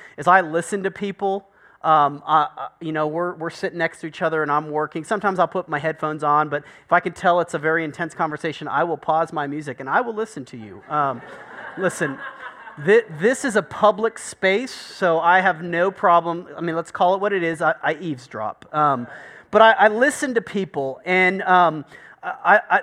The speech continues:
there's some scenarios in life, you know, that are not so public where you want to be a, quote, "fly on the wall," so to speak, where you can just listen and observe a conversation, uh, without really being involved in it. Um,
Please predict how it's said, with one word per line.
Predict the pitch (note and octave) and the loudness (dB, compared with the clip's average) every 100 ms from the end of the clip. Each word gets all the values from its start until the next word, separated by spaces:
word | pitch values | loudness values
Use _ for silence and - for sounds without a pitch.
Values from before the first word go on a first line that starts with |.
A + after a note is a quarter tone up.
| F#3 | 2
there's | A3 | 0
some | - A#3 | 0 -6
scenarios | - - A#3 C4 D#4+ D#4 C4 A3+ | -6 -6 0 2 4 4 4 4
in | G#3+ F#3+ | 0 0
life, | E3+ F3 F#3+ G3+ - | 6 6 6 0 -6
you | F#3 | -2
know, | F3 | 0
that | D#3+ D#3+ | 2 2
are | E3 | 6
not | F#3 A3+ | 6 4
so | - G3+ | 2 -2
public | D#3+ - G3 E3+ E3+ D#3 | -2 2 2 2 0 0
where | F3 E3+ D#3+ - - - | 2 2 2 -4 -18 -8
you | F#3 | -2
want | F#3+ G#3 G#3+ | 2 2 0
to | |
be | E3+ G3+ | -4 2
a, | F#3 D#3+ | 4 2
quote, | - - G3 G3 - | 0 -2 -2 -2 -12
"fly | - F#3 F#3+ | -2 4 6
on | G3+ | 6
the | G3 | 2
wall," | E3 F3 F#3+ A3 B3+ - | 2 4 6 4 2 -6
so | - G#3 | -4 -4
to | |
speak, | G3 - G#3 G#3+ - | -4 -8 -8 -8 -8
where | F3 | -8
you | F3+ | -6
can | - E3 - - _ | -6 -6 -8 -18 _
just | - F#3 D3+ | -8 -8 -8
listen | D#3 F#3 - G#3 | -4 -2 -2 -2
and | F#3+ | -2
observe | D#3 C#3+ C#3 E3 F#3 G3 - | -4 -8 -4 0 2 0 -4
a | |
conversation, | - F#3 E3+ D#3+ - F3 F#3 - G3+ G#3 G3 - - | -2 -2 -2 -6 -8 -6 -6 -4 -6 -6 -10 -20 -6
uh, | D3+ | -4
without | D3 D#3 E3+ F3+ | -2 4 4 4
really | F3 F3+ | 0 -2
being | E3 F3+ E3+ | -2 -2 -4
involved | C#3+ C#3+ D3 E3+ G3+ F#3 - | -4 0 4 4 2 -4 -4
in | F#3 A3 | -2 0
it. | C#4 - - - - - _ | -2 -6 -18 -20 -20 -20 _
Um, | D#3+ E3 D3+ C3 A#2+ | 2 2 2 -2 -12